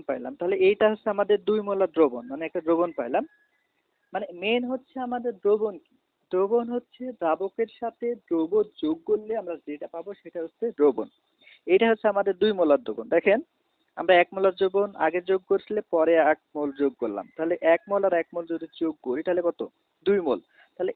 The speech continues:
এইটা হচ্ছে আমাদের দুই মোলার দ্রবণ। ওকে, তাহলে দেখেন আমাদের সংজ্ঞায় যেটা বলছিল, বলছে এক লিটার পানিতে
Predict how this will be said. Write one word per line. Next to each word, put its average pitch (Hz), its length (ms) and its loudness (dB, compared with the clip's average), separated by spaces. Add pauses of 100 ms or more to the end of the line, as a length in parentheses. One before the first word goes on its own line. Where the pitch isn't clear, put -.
(120)
এইটা 214 240 0
হচ্ছে 214 260 -4
আমাদের 185 280 -2 (120)
দুই 185 160 0 (100)
মোলার 139 300 -4
দ্রবণ। 107 260 -12 (140)
ওকে, 185 160 6 (1600)
তাহলে 190 180 4 (100)
দেখেন 202 260 0
আমাদের 196 200 -4 (100)
সংজ্ঞায় 180 380 -2
যেটা 170 160 -2 (100)
বলছিল, 143 360 -6 (880)
বলছে 190 360 -4 (800)
এক 185 260 8 (360)
লিটার 214 320 0 (140)
পানিতে 127 560 -4